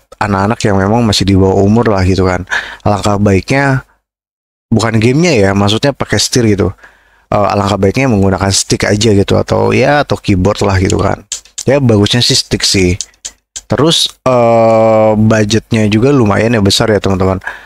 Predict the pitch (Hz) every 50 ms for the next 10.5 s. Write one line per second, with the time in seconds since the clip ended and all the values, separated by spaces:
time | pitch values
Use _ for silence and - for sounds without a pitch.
0 | - _ - 110 104 98 98 98 135 135 135 143 156 143 123 113 - - 143 139
1 | 117 104 - 104 101 95 92 95 90 87 - - - 127 135 139 131 131 - _
2 | _ _ _ _ _ _ _ _ _ - 101 98 98 95 95 101 117 127 - 120
3 | 110 107 98 - - - 120 - - - 101 - 104 98 - - - 117 - _
4 | _ _ _ _ _ _ _ - 104 101 98 95 95 95 98 98 95 92 107 101
5 | 95 101 98 - - - - - - 95 90 90 92 - - - - - - -
6 | - _ - - - 113 104 101 107 101 101 98 - - - 147 143 - - -
7 | 95 92 90 90 - - _ _ _ - - - - - - - 127 131 131 127
8 | 127 123 117 - - 107 104 101 98 98 98 95 - 101 98 98 98 98 98 98
9 | 98 98 98 95 95 - 110 104 - - - 101 98 - - 101 95 95 92 95
10 | 92 92 - - 131 135 139 139 147 151